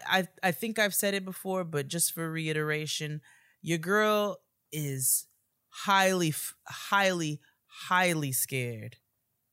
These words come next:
I have a phobia of public bathrooms. They make me extremely uncomfortable. Um, I don't use porta potties. Uh,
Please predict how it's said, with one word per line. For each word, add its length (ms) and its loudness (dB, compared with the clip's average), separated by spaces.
I 60 -4
have 100 -2
a 60 -4
phobia 540 -2
of 240 -6
public 340 -6
bathrooms. 840 -8
They 140 0
make 420 0
me 480 -2
extremely 1120 0
uncomfortable. 920 -4
Um, 640 -2
I 80 -4
don't 260 -2
use 220 -4
porta 320 -2
potties. 840 -2
Uh, 520 -8